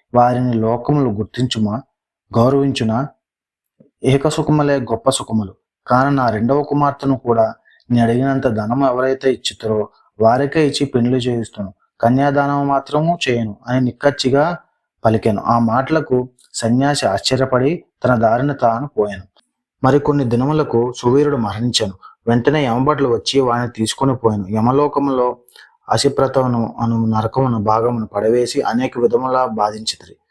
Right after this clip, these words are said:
సువీరుని పూర్వీకుడైన శతకీర్తి అను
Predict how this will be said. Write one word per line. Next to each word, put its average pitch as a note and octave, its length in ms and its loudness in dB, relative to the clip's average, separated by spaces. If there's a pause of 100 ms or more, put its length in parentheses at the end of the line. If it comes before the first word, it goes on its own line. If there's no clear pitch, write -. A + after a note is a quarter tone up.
(560)
సువీరుని C3+ 840 0 (160)
పూర్వీకుడైన C3 920 2
శతకీర్తి C3+ 760 0
అను A#2 280 0